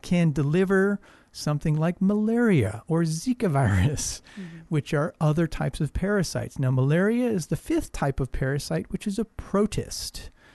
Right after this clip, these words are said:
Speaker 1: which that's the one that people are the least familiar with. But if you understand, if you've heard of malaria, that is actually a protist, an animal-like protist. So
Speaker 2: Mm-hmm.
Speaker 1: very unique, uh, organization of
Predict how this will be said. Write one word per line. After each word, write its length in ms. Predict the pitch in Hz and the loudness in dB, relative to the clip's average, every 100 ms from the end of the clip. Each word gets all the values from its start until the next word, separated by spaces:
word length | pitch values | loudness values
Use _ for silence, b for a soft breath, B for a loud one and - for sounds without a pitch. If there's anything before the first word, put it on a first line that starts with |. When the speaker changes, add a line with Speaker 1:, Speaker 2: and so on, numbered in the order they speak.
| b b b _ | b b b _
Speaker 1:
which 280 | 135 - - | -4 -4 -10
that's 340 | 180 156 180 - | -4 -2 -2 -2
the 100 | 180 | 0
one 240 | 156 156 | 4 4
that 140 | 147 - | 2 0
people 300 | 156 - 147 | -6 -2 -2
are 120 | 147 | 0
the 180 | 139 139 | -2 0
least 380 | 135 165 147 - | 0 0 0 0
familiar 400 | 147 147 156 127 | 2 4 4 2
with. 240 | 110 - | -2 -4
But 140 | 127 120 | -4 -4
if 120 | - | 0
you 120 | 156 | 0
understand, 520 | 165 170 - 190 190 | 2 0 -2 -2 0
if 120 | 147 - | -2 -2
you've 200 | 143 127 | -2 -2
heard 240 | - 175 | 2 4
of 80 | 196 | 6
malaria, 680 | 143 147 196 240 131 120 175 B B B B | 6 6 6 4 2 2 0 B B B B
that 280 | 117 139 175 | 0 2 2
is 140 | 165 | 0
actually 400 | 170 160 - 165 | 0 -2 0 0
a 80 | 165 | 0
protist, 840 | - - 143 170 117 82 - - - b b | -2 0 2 2 0 -6 -12 -14 -20 b b
an 160 | - 143 - | -4 -2 0
animal-like 720 | 160 185 156 117 104 107 - | 4 6 6 4 -2 -6 -8
protist. 640 | - 113 98 - - - - _ | -6 -4 -4 -10 -14 -16 -20 _
So 200 | - 190 | -8 -4
Speaker 2:
Mm-hmm. 640 | 110 113 - - - _ | -4 -4 -8 -20 -20 _
Speaker 1:
very 200 | 139 139 | -2 0
unique, 760 | 143 127 131 131 139 143 - - b b - | 0 2 4 4 4 2 -2 -14 b b -4
uh, 260 | 123 120 123 | -2 -2 -2
organization 840 | 147 143 139 120 127 135 - 127 120 | -2 0 0 2 2 0 -2 -2 -2
of 420 | 120 113 113 - | -4 -6 -8 -12